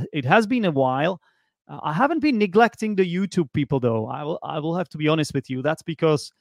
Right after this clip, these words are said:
these days I focus on the YouTube channel more because I feel like it, it just gives me the impression that it is growing and that I'm learning a new skill. I just, I don't know. There is something about it.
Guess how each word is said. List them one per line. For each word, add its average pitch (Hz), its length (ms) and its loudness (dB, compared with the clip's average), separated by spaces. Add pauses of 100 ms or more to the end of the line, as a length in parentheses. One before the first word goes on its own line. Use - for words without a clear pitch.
(320)
these 180 340 0
days 170 280 2
I 147 100 -2
focus 160 460 0
on 143 100 0
the 135 100 4
YouTube 170 440 4
channel 127 320 2
more 120 420 0
because 143 260 -8
I 160 100 -6
feel 175 260 2
like 156 280 4 (1400)
it, 185 180 -4
it 196 140 -4 (160)
just 202 220 -2
gives 220 220 2
me 240 140 0
the 190 140 0
impression 180 440 0
that 165 160 2
it 165 140 -2
is 147 140 -2
growing 151 760 4
and 143 220 -4
that 139 220 -2
I'm 147 200 0
learning 160 440 0
a 160 60 -6
new 143 160 -4
skill. 160 540 0
I 139 80 -8
just, 147 360 -10
I 175 60 -6
don't 175 220 0
know. 127 200 0
There 170 140 2
is 147 120 -4
something 190 380 0
about 160 500 4
it. - 280 -2